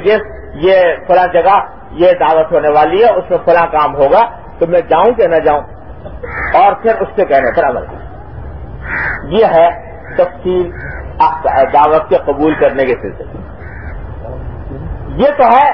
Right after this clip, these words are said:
دعوت کا قبول کرنا۔ دوسرا ایک اور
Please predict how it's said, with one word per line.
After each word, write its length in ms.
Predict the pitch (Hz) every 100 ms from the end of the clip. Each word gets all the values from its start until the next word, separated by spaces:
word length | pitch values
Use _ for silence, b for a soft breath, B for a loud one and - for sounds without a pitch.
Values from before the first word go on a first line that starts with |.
| -
دعوت 460 | 202 226 269 -
کا 120 | 240 269 311
قبول 300 | 214 202 208
کرنا۔ 300 | - - 131 - - - - - - - - - - - - - - - - - - - - - -
دوسرا 420 | 175 254 285 285 254 - - - - - 165
ایک 200 | 180 165
اور 180 | 190